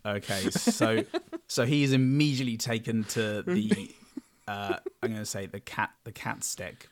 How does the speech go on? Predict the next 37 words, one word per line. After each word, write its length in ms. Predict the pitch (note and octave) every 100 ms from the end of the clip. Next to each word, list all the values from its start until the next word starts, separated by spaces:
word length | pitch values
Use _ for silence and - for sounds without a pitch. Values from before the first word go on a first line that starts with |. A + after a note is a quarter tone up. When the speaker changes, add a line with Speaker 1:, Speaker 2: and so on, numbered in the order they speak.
| -
Speaker 1:
people. 500 | G2+ F2+ G2+ F#2 A2+ _ _ _ _ _ _
Cat 220 | - C#3 -
stick 340 | A#2 G2+ -
cat 260 | - G#2+ -
Speaker 2:
<laughs> 0 |
Speaker 1:
people 420 | F3+ G3 G2 G2 _ _
who 300 | C3+ B2+ B2
are 40 | A#2+
Speaker 2:
Yep. 80 |
Speaker 1:
sacrificing 720 | B2+ C#3+ C3+ D#3+ C#3+ C#3 C#3+ C#3
other 120 | C#3+
cats 400 | - G#2 E2+ -
and 300 | G#2 G#2+ G#2+
throwing 220 | C#3+ C#3+
their 100 | C#3
heads 220 | C#3 C3 -
Speaker 2:
Oh, 220 | A#3+ B3
Speaker 1:
down, 120 | B3+
Speaker 2:
no, 440 | C#4+ C#4 A3+ D3+ B2+
Speaker 1:
down, 100 | A#2
Speaker 2:
don't 80 | A3+
do 100 | C#3
that. 280 | A#2 G2+ -
Speaker 1:
down 220 | B2+ -
pyramid. 480 | B2 A2 G2 F2 - _ -
But 100 | -
he 40 | G#2+
runs 220 | C#3+ C#3+
away 160 | C3+ A#2
Speaker 2:
Don't 60 |
you 40 | B3+
Speaker 1:
from 60 | G3+
that. 40 |
Speaker 2:
realize 360 | F#3+ G#3+ A3 G#3
colonialists 720 | - F3 F3+ G3+ G3+ A3+ A3
are 60 |
coming? 420 | - G#3 A3 C#4